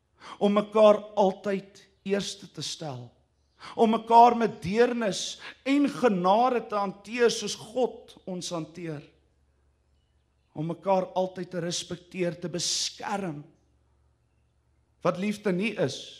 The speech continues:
is om mekaar soos 'n vloerlap te hanteer nie. Om juis te maak asof een minder belangrik is as die ander nie. Dan word liefde reg gedoen.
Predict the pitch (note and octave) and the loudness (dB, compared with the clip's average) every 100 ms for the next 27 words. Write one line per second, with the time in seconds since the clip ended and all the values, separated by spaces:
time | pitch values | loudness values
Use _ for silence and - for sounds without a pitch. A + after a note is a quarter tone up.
0 | - _ _ - - F#3 A3+ G#3+ G3+ G3+ | -20 _ _ -12 -4 -2 -2 -4 0 4
1 | G#3 G#3 G3 G3+ F#3+ F#3+ G#3+ G3+ F3 F3 | 4 2 -6 -8 -8 -6 -4 0 0 0
2 | F3+ F3 E3 E3+ E3+ E3 D#3+ D#3 - _ | 0 -4 -4 -6 -4 -4 -4 -10 -12 _
3 | _ _ _ _ _ - - - G#3+ F#3+ | _ _ _ _ _ -20 -6 2 2 4
4 | F#3+ A#3 G#3 - - - - _ _ - | 4 4 2 -4 -8 -12 -18 _ _ -4
5 | F#3+ E3+ G3 G#3+ G#3+ F#3+ G3 - A3+ G#3+ | -2 4 4 4 2 -8 -8 -10 -6 -4
6 | F#3 F#3 A3 G3+ G3 E3+ E3+ G#3+ G3+ G3+ | -2 -2 0 0 0 2 0 0 -4 -4
7 | A3 G#3 - F#3+ - F#3 - G3 G#3 F#3+ | -2 -2 -4 -6 -6 -8 -8 -8 -8 -8
8 | E3+ D3 B2 - _ _ _ _ _ _ | -10 -12 -14 -20 _ _ _ _ _ _
9 | _ _ _ _ D3+ F3+ E3+ C#3 D3+ D3+ | _ _ _ _ -6 -4 -4 -6 -8 -8
10 | - B2+ A2 _ _ _ _ _ C#3 D3 | -12 -14 -14 _ _ _ _ _ -8 -6
11 | E3 - C3+ G#2+ G#2+ | -6 -8 -10 -10 -12